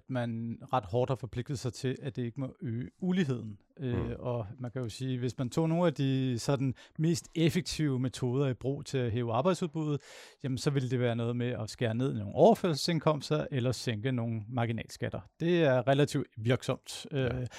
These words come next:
Speaker 1: problemet er bare, at der kan du være ret sikker på arbejdsudbuds-, eller på ulighedseffekten, også på arbejdsudbudseffekten, men ulighedseffekten, nemlig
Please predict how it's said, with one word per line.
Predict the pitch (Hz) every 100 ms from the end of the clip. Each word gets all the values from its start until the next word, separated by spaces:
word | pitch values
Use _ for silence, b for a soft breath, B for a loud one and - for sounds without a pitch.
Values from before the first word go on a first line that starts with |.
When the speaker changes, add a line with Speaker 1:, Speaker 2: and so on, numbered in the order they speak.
| B B -
Speaker 1:
problemet | 139 170 156
er | 135
bare, | 135 131 135
at | - -
der |
kan | 170
du | 175
være | 139
ret | 120 123
sikker | - 127 131
på | - 131 120 - -
arbejdsudbuds-, | 117 113 117 113 110 110 - - -
eller | 147 127 123
på | - 147
ulighedseffekten, | 170 180 160 127 - 143 - 139 110
også | 120
på | -
arbejdsudbudseffekten, | 110 135 165 147 139 139 139 -
men | 123
ulighedseffekten, | 143 170 160 117 147 - 151
nemlig | 135 120 139